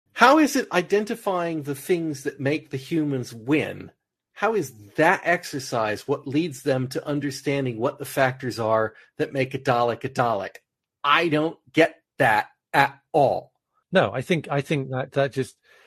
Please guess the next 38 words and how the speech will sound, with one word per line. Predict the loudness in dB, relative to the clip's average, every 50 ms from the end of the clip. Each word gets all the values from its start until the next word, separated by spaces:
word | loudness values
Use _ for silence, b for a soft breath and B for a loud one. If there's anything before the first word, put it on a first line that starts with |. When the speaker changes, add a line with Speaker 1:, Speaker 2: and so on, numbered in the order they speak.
| b b
Speaker 2:
that | 0 0 0 0
comes | -2 -2 0 0 0
out | -2 -2 -4 -6
of | -10 -8
nowhere | -4 -2 -2 -2 0 -2 -2 -2 -2 -2
as | -4 -6 -8
a | -12
plot | -8 -4 -4 -4 -4 -4 _ -20 -20 _ _ _ _ _ _ _ _ -12
convenience. | -10 -8 -6 -6 -6 -6 -8 -10 -12 -14 B B B B B B 4
It, | 4 4 4 2
to | 4 6
me, | 8 8 8 8 6 2 0 -4
to | -2 0 4
me, | 4 4 4
it | 2 0
feels | -2 0 0 0 2 2
like, | 0 0 0 B B B B B
I, | -2 -2 2 4
okay, | 4 4 4 4 0 0 0
I | -2 0
mean, | 0 0
so | 2 2 2
the, | 2 2 0 -2 -4 _ _
so | -2 0 2
the | 4 4 4
interesting | 4 2 0 -4 -4 -4 -6 -8 -8 -6
thing | -4 -6 -4 -4
about | -4 -2 0 0 0 0 -4 -8 _ _ _ _ _ _ _ _
how | -6 0 2 4 4
I | 4 2
think | 2 2 0 0 0 -4 -6
the, | -4 -2 -2 -2 -4 -6 -12 _ _ _
the, | _ -2 -2 0 -2 -4 -6 b b b b b b b b b
the | 0 0
story | 0 2 2 4 6 8 8 6 4 2
feels | 2 2 2 2 2 -2
quite | -6 -4 -2 0 0 0
influential, | -2 -8 -10 -8 -4 0 0 0 0 -2 -6 -10 -6 -6 -6 -6 -6